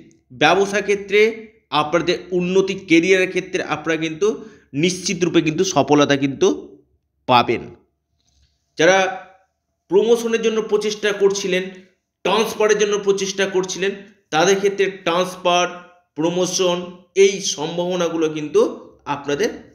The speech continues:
আসতে কিন্তু চলেছে। এই শনির ঢাইয়া সমাপ্ত হয়ে আপনাদের কিন্তু বেশ কিছু ক্ষেত্রে সুযোগগুলো কিন্তু নিয়ে আসতে চলেছে।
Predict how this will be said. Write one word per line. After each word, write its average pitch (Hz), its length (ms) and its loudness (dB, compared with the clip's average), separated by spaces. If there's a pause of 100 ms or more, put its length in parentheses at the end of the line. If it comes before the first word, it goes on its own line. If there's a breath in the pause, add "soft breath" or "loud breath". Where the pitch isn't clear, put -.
(160)
আসতে 131 380 -6
কিন্তু 123 240 -6
চলেছে। 85 540 -8 (380 soft breath)
এই 143 160 4
শনির 190 680 0 (420)
ঢাইয়া 196 880 2 (340)
সমাপ্ত - 760 0 (1040)
হয়ে 175 580 4 (1160)
আপনাদের 196 560 2
কিন্তু 202 640 -2 (540)
বেশ 214 440 4
কিছু 233 320 -4
ক্ষেত্রে 170 840 0 (280)
সুযোগগুলো 214 840 4
কিন্তু 180 360 -2
নিয়ে 160 240 2
আসতে 151 640 0 (140)
চলেছে। - 460 -4